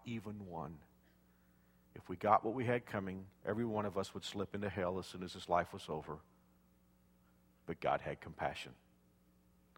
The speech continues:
So much compassion that John three, verse sixteen says he gave his one and only son so that he, as we used to say in Texas,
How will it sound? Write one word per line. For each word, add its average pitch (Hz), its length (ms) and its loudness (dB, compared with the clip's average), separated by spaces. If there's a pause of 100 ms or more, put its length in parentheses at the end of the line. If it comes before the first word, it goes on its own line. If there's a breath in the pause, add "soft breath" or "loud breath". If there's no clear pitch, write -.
(600 soft breath)
So 120 240 4
much 123 180 4
compassion 123 600 6
that 101 220 -4
John 107 280 2
three, 117 160 -2
verse 110 240 -2
sixteen 98 440 -4
says 80 260 -4
he 95 80 -8
gave 95 260 0
his 98 120 -6
one 104 140 -2
and 110 140 -2
only 113 200 -2
son 78 340 -6 (1080 soft breath)
so 110 240 2
that 107 100 2
he, 127 240 4
as 107 160 2
we 113 120 2
used 113 260 0
to - 60 -8
say 113 200 4
in 107 100 2
Texas, 87 520 -2